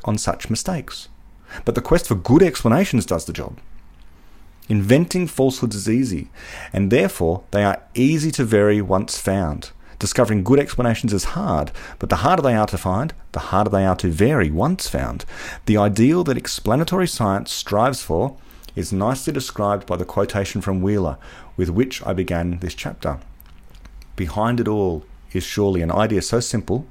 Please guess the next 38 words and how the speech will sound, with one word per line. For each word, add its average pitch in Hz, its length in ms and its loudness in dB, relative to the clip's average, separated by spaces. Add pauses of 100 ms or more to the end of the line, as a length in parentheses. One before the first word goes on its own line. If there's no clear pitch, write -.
(400)
so 120 220 0
beautiful, 95 500 0 (380)
that - 280 -2
when 120 380 2
we 117 200 4
grasp 101 520 -2
it 76 100 -12 (120)
in 95 100 0
a 85 60 0
decade, 107 460 0
a - 60 -8
century, 98 440 -2
or 95 140 -2
a 90 40 0
millennium, 92 480 0 (340)
we 98 80 2
will 95 140 4
all 131 160 4
say 113 220 0
to 110 140 -2
each 87 140 -2
other, 78 220 -4 (240)
'How 101 220 0
could 101 200 -2
it 90 80 -2
have 95 180 -2
been 90 200 0
otherwise?'" 80 640 -2 (1400)
Now 110 240 4
we 120 100 4
shall 110 160 0
see 101 400 0
how 101 340 2
this 101 180 -2
explanation-based 95 800 -2
conception - 400 -4
of 87 80 -4
science 92 520 -2